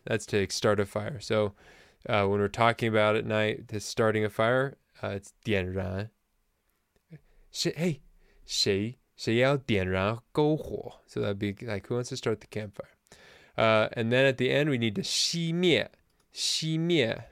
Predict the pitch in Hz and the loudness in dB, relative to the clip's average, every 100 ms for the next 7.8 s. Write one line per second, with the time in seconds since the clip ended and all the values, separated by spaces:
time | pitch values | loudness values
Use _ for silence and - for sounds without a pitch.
0 | _ 120 - 104 101 123 - 110 120 - | _ -10 -4 -4 -4 -10 -2 0 0 -2
1 | 104 98 - - 165 156 156 156 151 _ | -6 -4 -4 -2 0 -2 -2 -4 -6 _
2 | _ - 151 147 110 - _ _ _ _ | _ -4 2 2 2 -2 _ _ _ _
3 | - 107 - 104 - - - 113 104 98 | -6 -6 -4 -6 -6 -6 -2 0 0 -2
4 | - 107 - - 107 98 107 - 135 - | -4 -12 -8 0 0 0 -4 -10 -12 -12
5 | - 65 - - _ _ _ - 110 - | -8 -6 -6 -10 _ _ _ -12 -10 -8
6 | - 120 - 107 104 104 104 - 117 110 | -8 -8 -4 -2 0 -2 -4 -2 0 2
7 | 107 107 101 113 104 104 107 | 2 2 0 -2 -4 -6 -10